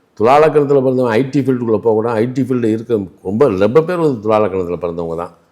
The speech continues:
அதே மாதிரி ஐ டி ஃபீல்டில் இருந்தாலும் வெளிநாடு போகக்கூடிய வாய்ப்பு இருக்கா அப்படின்னா, இவங்களுக்கு வெளிநாட்டு வாழ்க்கை ஈஸியா விசா கிடைச்சிரும்.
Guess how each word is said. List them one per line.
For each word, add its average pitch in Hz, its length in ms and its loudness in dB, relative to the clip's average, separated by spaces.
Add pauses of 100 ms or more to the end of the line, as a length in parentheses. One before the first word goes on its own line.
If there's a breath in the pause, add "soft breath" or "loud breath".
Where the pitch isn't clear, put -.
(520)
அதே 165 220 6
மாதிரி 180 220 8
ஐ 143 200 8
டி 160 120 2
ஃபீல்டில் 139 400 6
இருந்தாலும் 135 400 4
வெளிநாடு 143 840 4
போகக்கூடிய 117 400 2
வாய்ப்பு 107 540 0 (340)
இருக்கா 117 420 2
அப்படின்னா, 98 160 -4
இவங்களுக்கு 113 400 2
வெளிநாட்டு 110 420 0
வாழ்க்கை 98 420 -2 (120)
ஈஸியா 123 520 -2
விசா 98 200 -6
கிடைச்சிரும். 80 460 -8